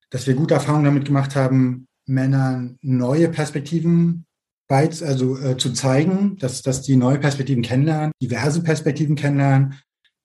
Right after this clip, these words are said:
Wie ich vorhin auch schon gesagt habe, es macht total Sinn, erstmal den ganzen Konsum umzustellen, sich dessen überhaupt bewusst zu werden, was höre ich so an Musik,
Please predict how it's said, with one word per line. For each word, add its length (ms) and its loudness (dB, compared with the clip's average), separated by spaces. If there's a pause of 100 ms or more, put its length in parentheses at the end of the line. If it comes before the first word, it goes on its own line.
(300)
Wie 80 0
ich 120 -2
vorhin 240 4
auch 80 2
schon 160 2
gesagt 300 0
habe, 140 0
es 140 -8
macht 200 -4
total 440 -4
Sinn, 160 2
erstmal 280 0
den 100 4
ganzen 220 0
Konsum 440 0
umzustellen, 560 -2
sich 100 -4
dessen 220 -2
überhaupt 260 2
bewusst 300 -4
zu 140 -4
werden, 260 2
was 260 -2
höre 140 0
ich 80 -4
so 100 -6
an 140 2
Musik, 500 0